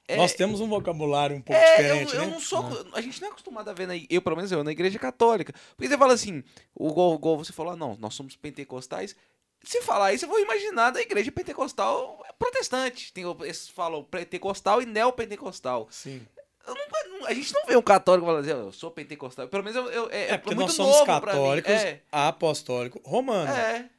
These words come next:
Speaker 2: Aí eu, eu até brinco, vocês vão olhar no meu perfil lá que tá lá, Mariano, pentecostal.
Speaker 1: <laughs>
Speaker 2: E, mas por quê?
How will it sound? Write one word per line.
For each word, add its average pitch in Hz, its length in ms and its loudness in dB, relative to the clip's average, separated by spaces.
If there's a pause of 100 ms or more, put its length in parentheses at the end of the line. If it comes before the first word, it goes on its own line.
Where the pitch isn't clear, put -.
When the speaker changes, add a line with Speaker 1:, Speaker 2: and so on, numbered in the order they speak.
(540)
Speaker 2:
Aí 143 200 -4
eu, 208 220 0
eu 156 60 -4
até 190 180 -6
brinco, 175 260 -8
vocês 160 180 -6
vão 170 80 -2
olhar 156 200 -2
no 151 60 -6
meu 147 120 -6
perfil 139 300 -8
lá 156 100 -2
que - 80 -10
tá 175 120 -2
lá, 127 180 -4 (260)
Mariano, 147 640 -2
pentecostal. 156 1160 2
Speaker 1:
<laughs> - 60 -20 (220)
Speaker 2:
E, 170 380 -4
mas 175 160 -4
por - 260 -8
quê? 143 320 -4